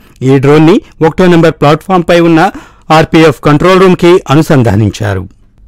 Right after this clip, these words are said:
స్టేషన్ పై నుంచి డ్రోన్ పహారాతో పాటు ప్లాట్ఫామ్పై ఉండే ప్రయాణికుల వస్తువులు, బ్యాగ్లు చెక్ చేయడం, సంబంధిత లగేజీ ఎవరిదన్న వివరాలు రికార్డు చేసేందుకు దేశంలోనే తొలిసారిగా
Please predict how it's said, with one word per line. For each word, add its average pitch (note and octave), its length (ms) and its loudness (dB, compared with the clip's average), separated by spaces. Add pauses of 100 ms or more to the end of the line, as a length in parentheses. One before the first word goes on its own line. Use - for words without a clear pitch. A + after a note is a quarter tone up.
(180)
స్టేషన్ A3 480 0
పై E3+ 140 2
నుంచి D#3+ 560 0
డ్రోన్ D3+ 340 0
పహారాతో E3+ 520 0
పాటు F3 400 0 (180)
ప్లాట్ఫామ్పై F#3 560 0
ఉండే D#3+ 260 2
ప్రయాణికుల D3+ 560 0
వస్తువులు, D#3 680 0 (280)
బ్యాగ్లు D#3 320 2
చెక్ - 360 -4
చేయడం, D3+ 360 2 (280)
సంబంధిత G3 440 0
లగేజీ D3+ 400 0
ఎవరిదన్న D#3 560 0
వివరాలు D#3+ 380 0
రికార్డు C#3+ 460 -2
చేసేందుకు E3 520 -2 (300)
దేశంలోనే F#3 600 0
తొలిసారిగా D3+ 720 0